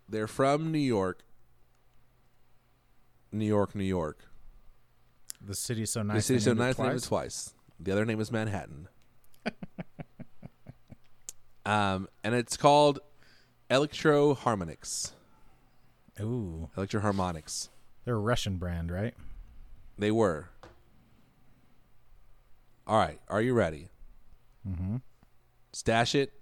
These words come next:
Speaker 1: mash it, or trash it. Hot Wax.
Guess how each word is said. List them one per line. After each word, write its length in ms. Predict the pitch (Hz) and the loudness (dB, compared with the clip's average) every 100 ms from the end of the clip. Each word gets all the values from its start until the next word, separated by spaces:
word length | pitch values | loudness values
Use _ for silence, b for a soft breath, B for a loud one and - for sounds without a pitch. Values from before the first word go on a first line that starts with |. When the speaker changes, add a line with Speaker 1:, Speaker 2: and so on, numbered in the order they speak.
| - | -6
Speaker 1:
mash 320 | 110 117 123 | -2 0 2
it, 100 | 139 | 2
or 60 | 139 | 2
trash 380 | - 104 82 78 | 2 2 0 -6
it. 140 | - - - - - - - - - - - - - - _ - - - - - - - - - - - - - - - - - - - | -10 -16 -20 -20 -20 -20 -20 -20 -20 -20 -20 -20 -20 -20 _ -20 -20 -20 -20 -20 -20 -20 -20 -20 -20 -20 -20 -20 -20 -20 -20 -20 -18 -10
Hot 280 | - 156 147 | 4 4 6
Wax. 520 | 123 87 - - | 4 4 -4 -8